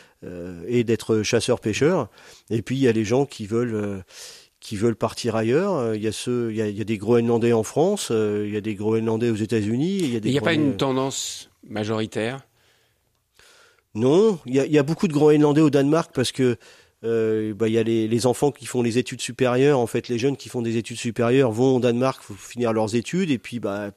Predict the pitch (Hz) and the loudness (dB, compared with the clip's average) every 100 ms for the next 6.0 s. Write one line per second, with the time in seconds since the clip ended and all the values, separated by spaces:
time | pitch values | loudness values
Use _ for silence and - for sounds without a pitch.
0 | - 123 202 _ 120 110 131 131 131 - | -18 -20 -20 _ -18 -12 -4 2 2 4
1 | 147 131 110 104 120 - 139 131 117 110 | 2 4 2 2 0 0 -2 0 0 0
2 | - - - - - - _ 202 151 120 | -2 -16 -20 -20 -20 -20 _ -14 -10 -6
3 | 110 107 104 101 101 104 123 107 107 104 | -4 -4 -4 -6 -8 0 0 2 -2 -2
4 | 104 117 - 120 117 107 127 143 123 110 | 0 -2 -2 -2 0 2 4 4 4 2
5 | 104 123 127 123 104 135 135 113 101 | 0 0 2 0 0 2 2 0 -4